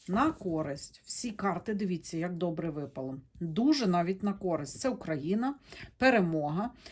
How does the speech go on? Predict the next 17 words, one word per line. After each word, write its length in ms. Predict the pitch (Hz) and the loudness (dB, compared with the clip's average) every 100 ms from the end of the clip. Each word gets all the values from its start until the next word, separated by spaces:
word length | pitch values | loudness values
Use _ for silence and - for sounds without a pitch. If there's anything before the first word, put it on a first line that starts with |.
| - - _ | -18 -20 _
і, 300 | 269 302 320 311 - - _ | 6 8 6 4 -18 -20 _
а, 440 | 220 226 220 226 220 226 - | 0 2 4 6 4 0 -4
гармонія. 640 | 185 240 208 180 156 110 87 - - | 0 6 8 8 4 -2 -8 -12 2
Тобто, 480 | 233 214 - 147 156 _ _ _ _ _ - | 2 2 -2 -6 -6 _ _ _ _ _ -12
согласувати 1200 | - - - 285 262 269 262 254 208 226 196 - 170 | -2 4 8 8 10 8 8 2 6 6 6 0 -4
це 220 | - - | -2 -4
все. 360 | - - 143 - | -2 -4 -4 -2
Тобто, 380 | 262 262 - 185 | 2 2 2 0
він 360 | 190 330 403 392 - - - - _ _ | 6 6 6 2 -8 -20 -20 -20 _ _
показав 580 | - 302 302 277 247 185 | 6 8 10 8 8 6
свою 500 | - - 214 277 330 | 6 6 8 8 8
тверду 440 | 349 220 196 202 233 | 4 2 2 0 -2
позицію, 600 | 247 214 190 160 160 156 | -2 2 2 2 -4 -2
чітку 560 | - 269 - - 294 | 2 2 2 6 8
тверду 520 | 381 - 208 180 233 262 | 8 6 4 4 0 0
позицію 640 | 247 202 202 185 180 156 | 0 6 6 6 -2 -4
свою. 460 | - 160 147 - | -4 -8 -6 -8